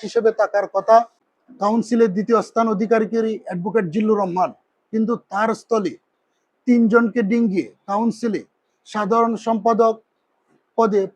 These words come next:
পঞ্চম স্থান অধিকারী তাপস সাহা অপুকে সিনিয়র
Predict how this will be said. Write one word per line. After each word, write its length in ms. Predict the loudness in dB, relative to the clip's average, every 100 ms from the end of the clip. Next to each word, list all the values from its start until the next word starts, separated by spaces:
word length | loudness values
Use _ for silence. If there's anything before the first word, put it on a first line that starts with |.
| 0
পঞ্চম 440 | 0 2 2 2 0 -12 _ _ _ -20
স্থান 260 | 0 2 2 0
অধিকারী 640 | -2 0 2 2 2 0 -2 -6
তাপস 300 | -6 0 0 2
সাহা 200 | 2 2 2
অপুকে 360 | -2 -6 -2 0 0 -6 _ _
সিনিয়র 320 | 0 4 4